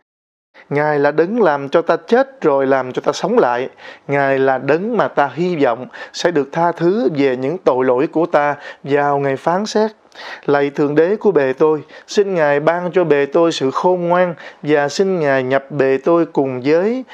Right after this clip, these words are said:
những người đức hạnh. Xin Ngài vinh danh bề tôi trên chiếc lưỡi của những thế hệ mai sau. Xin Ngài làm cho bề tôi thành một người thừa kế thiên đàng hạnh phúc.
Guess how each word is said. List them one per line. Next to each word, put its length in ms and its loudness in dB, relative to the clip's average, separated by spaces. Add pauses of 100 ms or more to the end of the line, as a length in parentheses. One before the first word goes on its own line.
(200)
những 340 -2
người 260 0
đức 180 -2
hạnh. 260 -2 (560)
Xin 220 0
Ngài 280 2
vinh 320 -2
danh 260 0
bề 160 4
tôi 280 2
trên 240 -2
chiếc 240 -4
lưỡi 240 2
của 140 0
những 300 -2
thế 160 -2
hệ 200 0
mai 280 -2
sau. 300 -2 (580)
Xin 240 0
Ngài 220 2
làm 300 0
cho 140 2
bề 180 2
tôi 260 2
thành 240 -2
một 160 -4
người 200 0
thừa 260 0
kế 460 0
thiên 220 0
đàng 220 0
hạnh 200 -6
phúc. 200 -2